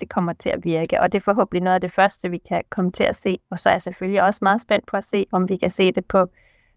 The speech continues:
patienternes, øh, motoriske funktion, fordi i sidste ende, så er det det, vi rigtig gerne vil opnå. Så det glæder jeg mig til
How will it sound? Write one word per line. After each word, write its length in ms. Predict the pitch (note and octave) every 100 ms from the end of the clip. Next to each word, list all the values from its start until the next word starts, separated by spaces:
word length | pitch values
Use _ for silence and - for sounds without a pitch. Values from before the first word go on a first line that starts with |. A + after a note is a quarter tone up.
| _
patienternes, 800 | G#3 - G3+ G3 F#3+ F3+ F3 F#3 _ -
øh, 180 | F#3 F#3
motoriske 560 | A#3+ - G3+ F#3 -
funktion, 420 | - F3+ - F#3+ - -
fordi 180 | -
i 120 | - A#3
sidste 320 | - - F#3
ende, 160 | F3+
så 80 | F3+
er 100 | F#3
det 180 | F3+ F3+
det, 160 | F3+ F#3 _ _ -
vi 80 | F3+
rigtig 340 | - - F#3
gerne 240 | - - F3+
vil 120 | F#3
opnå. 360 | F#3 - F3+ - _ -
Så 120 | -
det 180 | G3 G3+
glæder 220 | F#3+ F#3+
jeg 160 | F#3 G2+
mig 160 | G#2
til 180 | - F#3